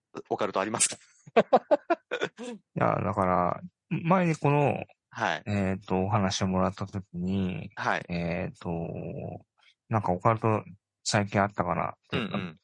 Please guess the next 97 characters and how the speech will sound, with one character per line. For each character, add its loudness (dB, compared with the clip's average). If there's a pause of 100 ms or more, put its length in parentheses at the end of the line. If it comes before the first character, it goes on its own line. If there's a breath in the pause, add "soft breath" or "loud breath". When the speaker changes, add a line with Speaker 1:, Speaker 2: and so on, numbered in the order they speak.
(140)
Speaker 2:
見 0
聞 -4
き -6
し 0
た 4
も -4
の -2
で 2
あ 2
っ -4
た 0
か 0
な 2
と -10
思 -6
っ -8
て、 -8
Speaker 1:
う -4
ん 0
う 4
ん 4
う 4 (260)
ん。 -16 (520 soft breath)
Speaker 2:
多 2
分 2
石 -2
山 4
さ 4
ん 2
に 2
も 2
一 -2
個 -4
シ 0
ェ 2
ア -2
し -4
た -2
ん -2
で 2
す 4
け 2
ど、 2
Speaker 1:
は 2
い。 -8 (200)
今 -2
開 -2
い -6
て -10
ま -8
す。 -6
Speaker 2:
え -6
っ -2
と、 -
ポ 0
ッ -4
ド -6
キ 4
ャ 4
ス -4
ト 0 (100)
で、 4
Speaker 1:
は 4
い。 -6 (320)
Speaker 2:
あ 0
の、 -2 (400)
岡 4
宗 4
修 0
吾 -4
さ -6
ん -4
っ -4 (380)
て -2
い -2
う -8
人 -10
が 0 (240)
や -2
っ -6
て -8
る、 -4
Speaker 1:
う -10
ん。 -14 (100)
Speaker 2:
ま 4
さ 2
に -6
そ -6
の、 -6 (120)
オ 0
カ 4
ル -4
ト 4
事 -2
件 4
簿 -6
っ -8